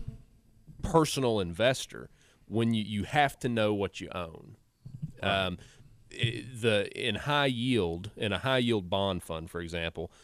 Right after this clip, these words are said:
Speaker 1: uh, oil and gas, energy makes up one of the largest sectors of high yield markets.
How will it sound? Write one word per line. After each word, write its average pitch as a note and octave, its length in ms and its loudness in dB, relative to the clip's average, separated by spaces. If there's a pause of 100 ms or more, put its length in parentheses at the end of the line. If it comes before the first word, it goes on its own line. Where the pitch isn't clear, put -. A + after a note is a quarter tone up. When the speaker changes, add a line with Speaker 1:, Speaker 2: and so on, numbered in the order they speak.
(300)
Speaker 1:
uh, E2 220 0 (100)
oil B2+ 300 8
and G2 120 -2
gas, A#2+ 380 2
energy G2+ 540 2
makes G#2 340 0
up F2+ 220 -2 (100)
one A2+ 300 0
of A2 40 2
the G#2 80 0
largest F#2+ 560 0
sectors - 540 -8 (360)
of G2 580 0 (640)
high G2+ 260 0
yield G2 340 0
markets. C3 560 -2